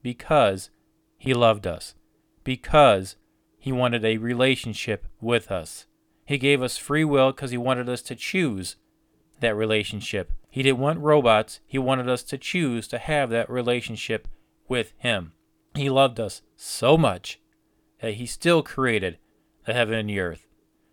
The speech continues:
knowing what was coming, knowing that relationship with him, with Adam and with Eve, would be broken by sin. What broke the relationship? Sin broke the relationship. And what did they require as a covering?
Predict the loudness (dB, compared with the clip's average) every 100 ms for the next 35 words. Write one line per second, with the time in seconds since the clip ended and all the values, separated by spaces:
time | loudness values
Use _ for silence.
0 | _ -6 2 4 4 2 -2 -10 _ 0
1 | 0 -2 -6 -6 -6 -10 -18 _ _ _
2 | _ -2 4 4 4 0 -6 -12 _ _
3 | _ _ -4 -4 -4 -4 -2 -2 -4 -8
4 | -6 -4 -2 -4 -2 -4 -4 -6 2 4
5 | 4 2 -2 -4 -4 -4 -4 -4 -6 -6
6 | 2 2 2 -2 -8 -8 0 0 0 -4
7 | -4 -4 -10 _ _ 0 2 4 4 2
8 | -4 -2 -2 -4 -6 -12 -10 -10 -12 _
9 | _ -16 -6 0 2 2 -4 -12 _ _
10 | _ -4 -4 -4 -6 -4 -6 -8 -12 -10
11 | -12 _ _ _ _ _ _ -8 0 0
12 | 2 0 0 -2 2 6 6 4 0 -4
13 | -4 -2 -2 -2 -4 -6